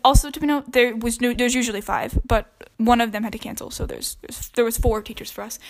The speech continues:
And so you take two classes a week. Uh, I think they were two hours apiece, but it might have been, like, one and a half. I don't remember how long they were, but they were everything from, like, one of my favorite classes was rewriting the Constitution with Ben.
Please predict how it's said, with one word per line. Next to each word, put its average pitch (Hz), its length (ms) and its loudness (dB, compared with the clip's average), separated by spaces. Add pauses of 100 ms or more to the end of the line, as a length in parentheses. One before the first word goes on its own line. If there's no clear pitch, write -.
(520)
And 254 260 0
so 254 460 0
you 262 260 -6
take 269 260 -4
two 339 120 -4
classes 330 360 0
a 320 60 -4
week. 269 340 -8 (360)
Uh, 240 320 2
I 247 80 -8
think 311 160 -8
they 320 80 -4
were 254 80 -6
two 254 180 -6
hours 247 440 0
apiece, - 500 -10 (580)
but 254 120 -4
it 247 80 -6
might 247 120 -2
have 262 100 -2
been, 262 320 -4
like, 247 180 -4
one 233 160 -2
and 233 80 -6
a 240 40 -12
half. 220 380 -8
I 240 80 0
don't 247 140 2
remember 226 300 -8
how 233 120 -4
long 214 240 -6
they 220 100 -6
were, 214 200 -4 (360)
but 240 100 -6
they 285 80 4
were 285 260 0 (100)
everything 269 680 2
from, 233 500 0
like, 208 460 -4 (760)
one 277 160 4
of 233 40 0
my 220 100 2
favorite 233 240 -4
classes 202 420 -8
was 202 260 -6
rewriting 240 380 6
the 226 80 -6
Constitution 247 720 -2
with 247 180 -4
Ben. 294 280 2